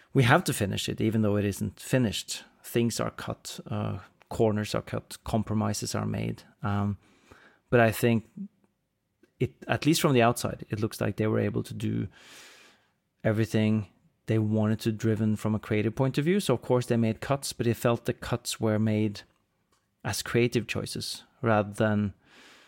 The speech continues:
because of time constraints or budget constraints. I mean, there was sm-, small team, and, and in the grand scope of things, this was not an expensive game for Sony,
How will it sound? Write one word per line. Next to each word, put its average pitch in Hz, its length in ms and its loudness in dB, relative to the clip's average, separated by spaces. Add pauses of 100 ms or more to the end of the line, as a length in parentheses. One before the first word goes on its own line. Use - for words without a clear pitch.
(100)
because - 260 -2
of 101 80 -2
time 113 240 0
constraints 98 520 -4
or - 40 -4
budget 107 380 -4
constraints. 107 720 -8 (260)
I - 40 0
mean, 202 140 6
there 208 140 6
was 220 160 4
sm-, 147 100 -4 (200)
small 107 300 2
team, 107 340 -2 (220)
and, 117 380 2
and 110 540 0
in 117 180 2
the 107 80 0
grand 113 260 2
scope 120 300 0
of 107 100 0
things, 110 300 -4
this - 200 -4
was 110 160 -2
not 110 220 0
an 110 80 -4
expensive 104 520 -4
game 101 200 -4
for 107 140 -8
Sony, 117 440 0